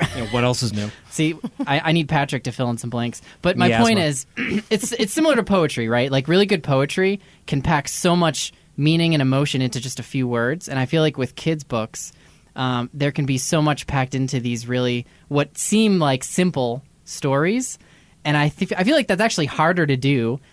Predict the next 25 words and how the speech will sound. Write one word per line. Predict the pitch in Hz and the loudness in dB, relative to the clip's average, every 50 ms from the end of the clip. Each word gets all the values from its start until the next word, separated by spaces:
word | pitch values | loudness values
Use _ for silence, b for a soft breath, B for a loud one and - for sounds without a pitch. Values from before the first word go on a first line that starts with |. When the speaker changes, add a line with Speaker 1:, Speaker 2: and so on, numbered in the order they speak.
| b b | b b
Speaker 1:
than | - 147 147 | 0 0 0
if | 139 127 | 0 2
we | 160 156 | 2 4
were | 156 151 | 4 4
to | 139 135 | 4 2
write, | 131 135 131 123 123 - | 2 2 2 2 0 0
you | 127 | -2
know, | 123 113 107 110 | -2 -2 -2 -2
a | 113 | -2
five | - 156 139 139 127 | 0 0 0 0 0
hundred | 143 147 135 131 127 120 - - _ | -2 -2 0 0 0 -2 -4 -8 _
page | - - 135 120 120 113 113 | -6 -4 -2 -2 -2 -2 -4
novel | 123 120 117 120 139 131 127 117 113 - - - | -2 0 0 0 0 0 0 -2 -4 -4 -6 -6
on | - 120 117 | -4 -4 -2
that | 120 113 110 110 | -2 -2 -4 -6
topic. | - - - 120 113 - 107 110 107 - - - b b b b b b b b | -8 -6 -4 -4 -4 -4 -6 -10 -12 -14 -20 -20 b b b b b b b b
Um, | - 127 127 123 123 143 | -4 -2 -2 -2 -2 0
I | 180 | 0
mean, | 196 226 214 | 2 2 2
it's | 202 - - | 2 0 -2
just | 208 165 - | -4 -6 -2
different, | - 170 185 - - 123 113 - | 0 0 0 2 0 0 0 -2
I | 110 107 | -2 -6
guess. | 101 - 104 107 113 - - | -4 -4 -4 -4 -6 -6 -8
But, | - - 139 127 123 - - | -4 -2 0 0 0 -2 -6